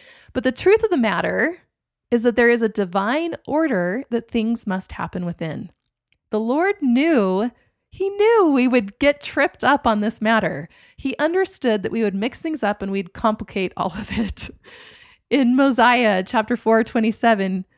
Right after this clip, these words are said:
we read, "And see that all these things are done in wisdom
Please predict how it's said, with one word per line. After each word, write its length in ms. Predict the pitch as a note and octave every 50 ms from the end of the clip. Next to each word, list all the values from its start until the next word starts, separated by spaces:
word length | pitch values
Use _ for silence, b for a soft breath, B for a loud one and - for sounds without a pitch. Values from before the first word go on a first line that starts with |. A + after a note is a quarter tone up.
| _ _
we 160 | - A3 G#3+
read, 500 | G#3 G#3 A3+ A3+ A3 G#3 G3 F#3+ F3 F#3 - _ _ _ _ _ _ _ _ _ _ _
"And 340 | - G#3+ A3 G#3+ G#3+ G#3 G3+
see 400 | - - - - D4+ D4+ D#4 E4
that 160 | D#4 D4 -
all 160 | - A3+ A3+
these 240 | A#3+ C4 C4 C4 -
things 320 | - A3 G3 F#3+ G#3+ G#3 A#3
are 80 | A#3+
done 300 | A3 - G3+ F#3+ F#3 F#3
in 160 | G3+ A3+ A#3+
wisdom 720 | F#3+ E3+ F3 F#3+ G#3 A3 - - - F3+ E3 F3 F3+ G#3